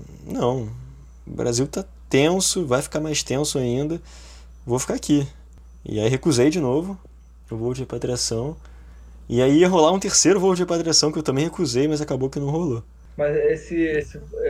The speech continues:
Speaker 2: esse voo de repatriação, tinha que pagar por ele?
Speaker 1: Não, de graça, de graça.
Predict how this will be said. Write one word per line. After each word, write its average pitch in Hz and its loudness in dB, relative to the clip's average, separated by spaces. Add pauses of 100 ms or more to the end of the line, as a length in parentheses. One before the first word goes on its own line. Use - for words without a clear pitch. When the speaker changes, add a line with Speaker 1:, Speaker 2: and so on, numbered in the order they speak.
(140)
Speaker 2:
esse 147 -6
voo 151 -2
de 151 -4
repatriação, 151 -2
tinha 160 -8
que - -14
pagar 151 0
por 143 -2
ele? 185 -2 (600)
Speaker 1:
Não, 143 6
de 120 -2
graça, 110 2
de - -14
graça. 95 -4